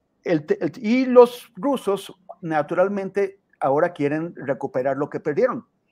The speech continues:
recu-, recuperar esta, esta hegemonía. Y lo, y lo ven también como una cuestión de seguridad nacional, cómo permitir, o sea, per-, permitir misiles,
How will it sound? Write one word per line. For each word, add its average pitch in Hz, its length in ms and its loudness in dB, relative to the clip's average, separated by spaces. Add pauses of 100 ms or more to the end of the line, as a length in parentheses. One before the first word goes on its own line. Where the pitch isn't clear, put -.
(320)
recu-, 135 340 -4
recuperar 151 480 -2
esta, 160 460 0
esta 156 300 -6
hegemonía. 151 600 -8 (640)
Y 151 640 0
lo, 147 260 0 (140)
y 156 80 -4
lo 147 160 2
ven 175 180 -2
también 190 320 -4
como 180 140 0
una 180 140 -4
cuestión 170 460 -4
de 185 180 0
seguridad 151 560 -2
nacional, 165 640 -6 (120)
cómo 170 360 2
permitir, 175 400 -4
o - 20 -10
sea, - 180 -10
per-, 160 380 -2
permitir 175 540 -2
misiles, 190 760 -4